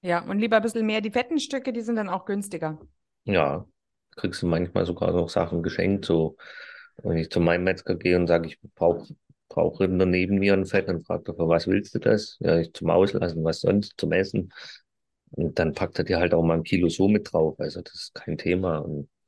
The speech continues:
Speaker 2: wenn, wenn du Spezialwünsche hast, dann macht er eigentlich so ziemlich alles möglich, außer das, was er halt wirklich nicht verkaufen darf.
Speaker 1: Mhm.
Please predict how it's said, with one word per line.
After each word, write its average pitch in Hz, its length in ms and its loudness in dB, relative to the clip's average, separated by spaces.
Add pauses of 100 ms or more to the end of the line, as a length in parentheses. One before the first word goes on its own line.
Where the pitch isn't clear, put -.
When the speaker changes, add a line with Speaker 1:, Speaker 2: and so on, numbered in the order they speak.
(760)
Speaker 2:
wenn, 80 420 -2 (540)
wenn 95 220 -2
du 85 80 -6
Spezialwünsche 98 1300 2
hast, - 420 -2 (280)
dann 87 160 0
macht 90 240 -2
er 85 80 4
eigentlich 90 260 0
so - 100 -4
ziemlich 95 380 2
alles 98 280 2
möglich, 87 380 0
außer 85 240 2
das, 85 180 -2
was 85 180 2
er 80 80 0
halt - 360 -4 (120)
wirklich - 300 0
nicht - 160 0
verkaufen 82 440 2
darf. 80 240 0 (840)
Speaker 1:
Mhm. 196 500 -8